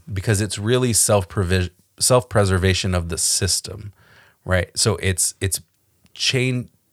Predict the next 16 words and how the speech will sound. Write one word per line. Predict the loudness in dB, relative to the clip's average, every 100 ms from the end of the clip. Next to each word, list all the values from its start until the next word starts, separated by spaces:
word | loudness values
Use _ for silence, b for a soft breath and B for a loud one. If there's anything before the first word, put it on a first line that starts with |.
| _ _
changing | -2 2 2 2 2
it | 2 0
to | 0
make | 2 0 0
it |
more | -2 -2
acceptable | 0 0 2 0 -2 -2
to | -2 0
more | -2 -2
people, | -4 -6 -4 -8 -12 B B B -6
right? | -6
The | -2
system | 0 0 0 2 2
is | 0
doing | -2 -2 0 0 2
that | 2 2 0